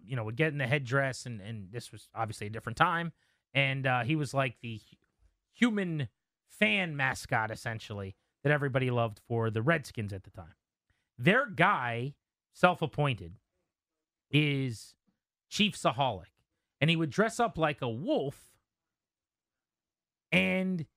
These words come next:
he would go to games, and everyone would take pictures with him, and he was famous, and he would travel, and he would go on the road, and, you know, I'm, I'm sh-, there was, like, a charity element where he would go to take pictures with kids and do all this stuff. Well, it turns out that he was arrested,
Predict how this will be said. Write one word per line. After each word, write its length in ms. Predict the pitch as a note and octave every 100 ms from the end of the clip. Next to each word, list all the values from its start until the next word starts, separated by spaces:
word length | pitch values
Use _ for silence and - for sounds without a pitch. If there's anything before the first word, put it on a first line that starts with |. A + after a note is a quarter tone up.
| _ -
he 80 |
would 180 | F3+ C#3+
go 180 | D#3+ G3
to 80 | G#3+
games, 400 | D#3+ D3+ D#3+ B2+
and 60 | D#3
everyone 200 | G3 F#3+
would 120 | F3+
take 220 | F#3 -
pictures 360 | - - D#3 D3
with 220 | D3 C#3
him, 160 | C#3+
and 60 | C3+
he 60 | B2
was 160 | A#2 -
famous, 460 | F3+ F3+ F3 - B2+
and 120 | A2+ _ _ _
he 80 | D3
would 120 | C#3
travel, 500 | - F3+ F3+ F3 D#3
and 60 | D3+
he 60 |
would 140 | C3 C3+
go 100 | D#3
on 140 | D3+
the 80 | C#3
road, 560 | E3 G#3 F#3 E3 D3+ B2
and, 100 | A2+ _ _ _
you 60 | F3
know, 60 |
I'm, 160 | D3+ D3+
I'm 140 | D#3
sh-, 160 | C#3+ -
there 140 | - D#3
was, 100 | C#3+
like, 160 | C#3+
a 60 | C#3+
charity 460 | - G#3 G#3 F3 D#3
element 400 | D3 C#3 C#3 C#3
where 80 |
he 60 | C#3
would 180 | C3 B2
go 180 | D#3+ E3
to 140 | D3 - _ _
take 180 | F3 D#3+
pictures 300 | F#3+ F#3 F#3+
with 160 | F3 -
kids 320 | A3 G3+ C3+
and 100 | D3
do 120 | D3+
all 120 | C#3+
this 140 | C3 B2
stuff. 280 | - G#2 - _ _ _ _ _
Well, 380 | E3+ F3+ - - _ _ _ _ _ _
it 160 | F3+ -
turns 360 | B3+ F#4+ G#3+
out 320 | F#3 A3 -
that 140 | D3 -
he 140 | A3
was 180 | B3+ F#3+
arrested, 880 | D#3 A#2 D#3 G3+ - A2+ F#2 A#2